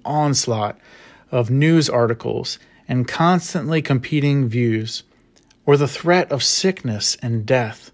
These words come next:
Well, let me say, you are not alone in that. Way back in twenty fifteen, just five years before the twenty twenty New Year celebration that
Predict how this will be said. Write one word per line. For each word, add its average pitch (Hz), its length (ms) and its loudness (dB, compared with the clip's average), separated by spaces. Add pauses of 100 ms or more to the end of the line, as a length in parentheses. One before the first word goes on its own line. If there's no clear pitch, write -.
(800)
Well, 143 100 4
let 196 120 6
me 202 80 2
say, 160 480 6
you 156 440 2
are 127 140 2
not 123 500 2
alone 117 360 -2
in 110 140 -2
that. 110 260 -8 (1500)
Way 165 140 8
back 170 220 2
in 143 120 -2
twenty 156 260 0
fifteen, 139 840 -2 (400)
just - 220 0
five 156 420 2
years 143 360 2
before 143 400 2
the 120 100 0
twenty 151 400 0
twenty 143 320 2
New 135 200 4
Year 139 280 4
celebration 127 800 4
that 117 240 -2